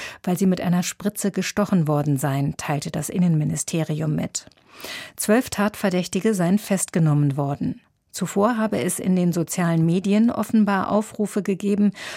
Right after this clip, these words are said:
Frauen während der Fête de la Musique anzugreifen und mit Spritzen zu stechen, so das Ministerium.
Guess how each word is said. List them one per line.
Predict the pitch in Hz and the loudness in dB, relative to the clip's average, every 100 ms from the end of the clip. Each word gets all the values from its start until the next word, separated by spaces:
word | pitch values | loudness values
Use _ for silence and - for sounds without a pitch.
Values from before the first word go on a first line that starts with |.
| - | -14
Frauen | - - 170 214 247 | -6 0 2 4 4
während | 196 196 196 185 | 4 2 2 2
der | 180 | -2
Fête | - 226 | -2 -4
de | 226 | 0
la | 180 175 | 0 2
Musique | 165 160 208 - | 2 0 -4 -2
anzugreifen | 190 214 - 208 160 160 180 196 | 0 2 0 -4 -2 -2 0 -2
und | - 196 - | -2 -4 -4
mit | 214 | -4
Spritzen | - - 180 - 170 151 | -6 -4 -6 -2 -2 0
zu | - | -2
stechen, | 208 - 170 - 156 160 - | -6 -2 -4 -2 -2 -4 -8
so | - 160 175 - | -6 -4 -4 -6
das | 170 170 | -6 0
Ministerium. | 175 190 - 196 170 160 156 - | 2 2 0 -4 -4 -4 -4 -6